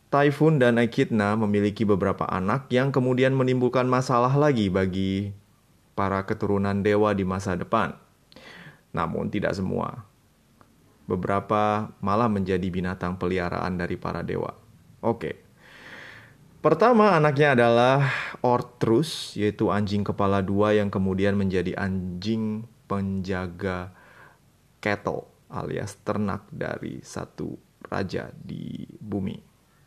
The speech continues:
Saya lupa namanya, maaf. Yang kedua adalah Kerberus atau Cerberus, yaitu anjing berkepala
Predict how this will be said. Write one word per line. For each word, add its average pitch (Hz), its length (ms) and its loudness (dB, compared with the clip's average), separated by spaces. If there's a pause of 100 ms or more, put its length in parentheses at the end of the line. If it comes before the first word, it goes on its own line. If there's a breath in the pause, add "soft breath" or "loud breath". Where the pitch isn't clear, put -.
(260 soft breath)
Saya - 160 -12
lupa - 260 -6
namanya, - 460 -8 (180)
maaf. - 460 -12 (960 soft breath)
Yang 151 240 4
kedua 147 240 6
adalah 139 260 6 (300)
Kerberus 110 880 0
atau 104 400 -4
Cerberus, 95 960 -2 (560 soft breath)
yaitu 98 320 -4
anjing 95 320 -2
berkepala 92 560 -2